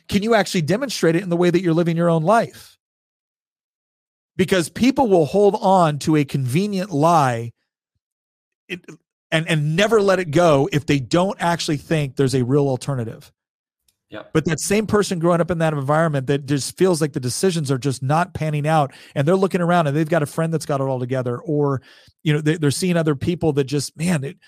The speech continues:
Speaker 1: what's different? They will start to ask those questions, and at that point, there, there won't be any social media influencer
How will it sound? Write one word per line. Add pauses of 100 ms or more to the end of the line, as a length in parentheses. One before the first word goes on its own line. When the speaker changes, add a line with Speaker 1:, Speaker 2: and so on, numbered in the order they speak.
(160)
Speaker 1:
what's
different? (680)
They
will
start
to
ask
those
questions,
and
at
that
point,
there,
there
won't
be
any
social
media
influencer